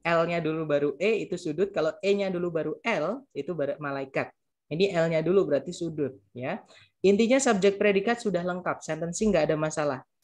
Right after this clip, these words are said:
Berarti masalahnya adalah di phrasing. Di sini kita butuh, eh, yang menjelaskan kata benda angles, yaitu kata sifat. Cari A B C D yang kata sifat. Yang alpha ada conjunction-nya, yaitu if. Kita nggak butuh conjunction, nanti kita butuh subjek predikat lagi.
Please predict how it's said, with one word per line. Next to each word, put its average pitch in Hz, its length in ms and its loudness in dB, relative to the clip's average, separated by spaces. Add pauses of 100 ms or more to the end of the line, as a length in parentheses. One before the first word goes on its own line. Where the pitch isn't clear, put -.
(160)
Berarti 147 240 4
masalahnya 214 480 2
adalah 180 240 0
di 170 80 -4
phrasing. 208 480 0
Di 170 80 -6
sini 220 320 -2
kita 233 240 -2
butuh, 202 400 -2 (560)
eh, 185 400 2
yang 202 160 2
menjelaskan 180 480 -2
kata 190 240 -6
benda 160 320 -2
angles, 170 640 -4 (240)
yaitu 147 240 2
kata 170 240 -4
sifat. 156 560 -6
Cari 156 240 2
A 180 160 0
B 160 80 2
C 156 160 0
D 175 160 2
yang 165 160 -2
kata 147 240 -4
sifat. 147 320 -8 (480)
Yang 208 160 6
alpha 220 400 4
ada 208 160 4
conjunction-nya, 208 720 2
yaitu 180 480 0
if. 196 240 0
Kita 190 240 -4
nggak 160 240 0
butuh 175 160 -10
conjunction, 175 480 -4
nanti 160 240 -4
kita 185 160 0
butuh 175 240 -6
subjek 156 320 -4
predikat 151 400 -2
lagi. 175 320 0